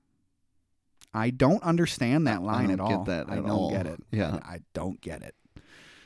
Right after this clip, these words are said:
Speaker 1: Uh, but then, uh, Hannibal just slams that drawer open with a towel.
Speaker 2: Yeah.
Speaker 1: So th-, I guess this is the second, uh, little hint or little, uh, guideline she should have written down.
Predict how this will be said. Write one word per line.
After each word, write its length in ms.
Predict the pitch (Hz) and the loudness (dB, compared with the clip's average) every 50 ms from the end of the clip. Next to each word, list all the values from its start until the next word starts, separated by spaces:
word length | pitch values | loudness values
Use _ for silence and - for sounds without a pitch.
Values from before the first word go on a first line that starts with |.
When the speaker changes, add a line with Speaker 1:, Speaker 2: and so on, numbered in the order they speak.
| _ _ _ | _ _ _
Speaker 1:
Uh, 260 | - 117 113 117 117 117 | -2 0 2 2 4 4
but 180 | 127 131 131 | 4 4 4
then, 260 | - 151 151 151 156 | 6 4 6 6 6
uh, 140 | 156 147 143 | 6 6 6
Hannibal 320 | 147 156 156 156 151 151 147 | 6 4 4 6 6 4 6
just 260 | 143 147 135 - - | 6 4 2 2 -2
slams 600 | - 113 104 107 127 139 147 151 156 156 156 143 | -4 -4 -2 0 4 4 6 6 6 4 4 4
that 260 | 151 143 147 131 127 | 4 2 2 2 2
drawer 320 | 127 127 131 147 156 131 | 4 6 8 8 8 8
open 360 | 117 110 107 - - 117 113 - _ _ - - | 6 4 4 2 0 -2 -4 -6 _ _ -4 -4
with 120 | 160 - | -2 -2
a 40 | 175 | -2
towel. 360 | - 214 285 277 101 101 - _ _ _ _ | -4 -2 -4 -4 -6 -6 -10 _ _ _ _
Speaker 2:
Yeah. 260 | - 175 180 147 101 90 - - _ _ _ | 4 4 6 6 4 0 -6 -14 _ _ _
Speaker 1:
So 280 | - - 123 117 113 113 | -4 0 2 2 2 2
th-, 100 | 113 113 | 2 0
I 60 | 117 | 0
guess 200 | 117 123 123 127 | 0 0 -2 0
this 160 | - 131 123 - | -2 -6 -6 -4
is 60 | 131 | -4
the 80 | 127 113 | -6 -4
second, 540 | - - 202 208 - 185 156 143 127 - 143 | -2 -2 -2 0 0 0 2 0 0 2 2
uh, 200 | 123 120 120 120 | 2 2 2 2
little 280 | 120 120 117 113 110 | 2 2 2 2 0
hint 320 | 101 120 143 143 135 - 131 | 0 0 0 0 0 0 -4
or 280 | 110 127 113 110 107 | -4 -2 -2 -2 -2
little, 340 | 98 123 135 135 127 127 120 | 0 0 2 2 4 4 4
uh, 240 | 113 110 107 107 107 | 2 2 2 -2 -2
guideline 500 | 104 113 110 127 139 135 131 131 127 120 | -2 -2 0 2 2 2 4 2 2 2
she 100 | - 127 | 0 -2
should 180 | - - 139 | 0 0 0
have 100 | 131 117 | 0 0
written 200 | 123 131 113 131 | -2 -2 -2 -2
down. 360 | 117 117 120 131 147 170 165 | -2 0 0 0 0 0 -2